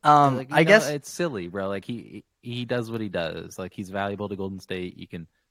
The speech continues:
Speaker 2: there's all this talk that he might get traded. He wants to push his way to the Lakers, right? He's valuable for the Warriors, man. He would never have the level of value that he does to any other team. Like, w-, the perfect comparison, right? If he went to the Lakers,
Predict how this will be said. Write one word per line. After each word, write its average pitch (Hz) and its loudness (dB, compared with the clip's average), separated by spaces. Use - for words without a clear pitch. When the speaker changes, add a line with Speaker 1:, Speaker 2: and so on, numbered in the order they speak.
Speaker 2:
there's 110 -12
all 95 -10
this 90 -18
talk 95 -10
that - -18
he 101 -12
might 92 -10
get - -18
traded. 98 -8
He 92 -12
wants 92 -14
to - -20
push 107 -14
his 98 -16
way 95 -8
to 92 -8
the 87 -8
Lakers, 90 -12
right? 90 -12
He's 127 -4
valuable 123 -4
for 113 -12
the 98 -6
Warriors, 82 -10
man. 85 -10
He 92 -12
would 92 -10
never 110 -12
have 92 -10
the 92 -8
level 90 -8
of 85 -10
value 82 -12
that 78 -12
he 87 -16
does - -18
to - -20
any 95 -14
other 90 -14
team. 78 -20
Like, 85 -14
w-, 90 -20
the - -10
perfect - -4
comparison, 92 -8
right? 87 -12
If 95 -20
he 107 -10
went 110 -8
to - -14
the 104 -6
Lakers, 98 -10